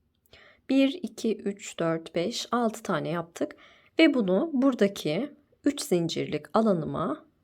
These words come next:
batıyorum. Kapatıyorum. Bir zincir çekip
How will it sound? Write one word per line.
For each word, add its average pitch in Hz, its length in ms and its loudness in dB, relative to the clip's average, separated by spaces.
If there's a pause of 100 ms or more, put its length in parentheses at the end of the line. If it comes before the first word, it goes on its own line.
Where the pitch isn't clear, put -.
(140)
batıyorum. 160 880 -2 (1700)
Kapatıyorum. 269 880 2 (420)
Bir 294 160 6
zincir 175 480 0
çekip 320 580 -2